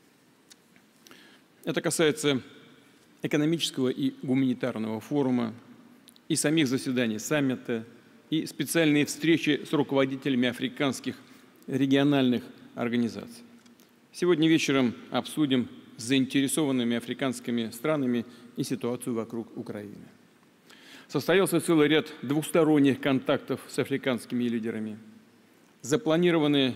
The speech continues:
наши встречи со всеми главами государств, присутствующими в Санкт-Петербурге. Конечно, мы рады, что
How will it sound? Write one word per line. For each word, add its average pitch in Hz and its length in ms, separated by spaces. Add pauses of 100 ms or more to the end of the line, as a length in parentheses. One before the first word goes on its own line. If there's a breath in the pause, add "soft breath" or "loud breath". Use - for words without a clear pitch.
(100)
наши 131 260
встречи 143 340
со 127 220
всеми 170 500
главами 135 560
государств, 123 720 (300 loud breath)
присутствующими 135 880
в 120 60
Санкт-Петербурге. 98 840 (920 loud breath)
Конечно, 165 340
мы 139 120
рады, 143 220
что 117 460